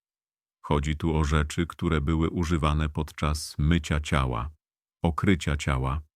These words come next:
ostatniego przygotowania. Te tkaniny powinny być albo pochowane wraz z zmarłym,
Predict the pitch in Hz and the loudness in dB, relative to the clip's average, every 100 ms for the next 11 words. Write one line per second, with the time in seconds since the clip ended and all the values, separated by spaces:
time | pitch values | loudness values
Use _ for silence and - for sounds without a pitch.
0 | _ _ _ - 80 82 76 82 73 73 | _ _ _ -2 0 0 0 2 2 0
1 | - 73 73 76 67 64 65 80 - _ | -2 -2 0 0 0 -2 -4 -6 -12 _
2 | _ _ _ _ _ - 90 - 90 90 | _ _ _ _ _ 2 2 4 4 6
3 | 90 87 90 78 87 82 82 73 78 76 | 6 4 2 2 4 4 2 2 0 -2
4 | - - - 95 85 85 82 82 90 82 | -8 -2 4 4 4 2 0 0 2 4
5 | 87 82 73 78 78 - 76 78 71 73 | 4 2 2 2 0 -2 -2 -2 -2 0
6 | 76 73 78 82 | 2 2 2 0